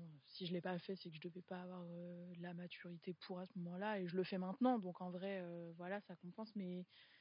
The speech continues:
il y avait là les activités proposées, et j'ai pas, euh, saisi toutes les occasions que j'aurais pu saisir, euh, à ce moment-là. Et après, ici maintenant, Beaulieu où j'habite, euh, euh, et bah,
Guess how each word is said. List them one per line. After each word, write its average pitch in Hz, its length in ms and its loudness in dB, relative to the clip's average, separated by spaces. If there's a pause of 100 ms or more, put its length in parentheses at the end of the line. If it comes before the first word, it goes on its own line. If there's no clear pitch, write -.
(240)
il - 40 -2
y - 20 10
avait 180 200 6 (720)
là 190 180 6
les 180 160 0
activités 175 440 -2
proposées, 185 560 6
et 170 240 0
j'ai 160 220 -4
pas, 190 320 6
euh, 180 200 2
saisi 196 300 0
toutes - 220 -6
les 196 180 6
occasions 190 540 4
que 185 140 0
j'aurais 180 300 2
pu - 220 -8
saisir, 185 480 -2
euh, 170 100 -4 (1400)
à 180 80 -10
ce - 140 -6
moment-là. 180 520 -4 (460)
Et 196 80 4
après, 202 520 10 (100)
ici 196 320 0
maintenant, 208 400 2
Beaulieu 190 340 4
où 202 80 2
j'habite, 185 480 -6
euh, 175 220 2 (580)
euh, 175 500 -2 (920)
et 196 80 2
bah, 185 340 10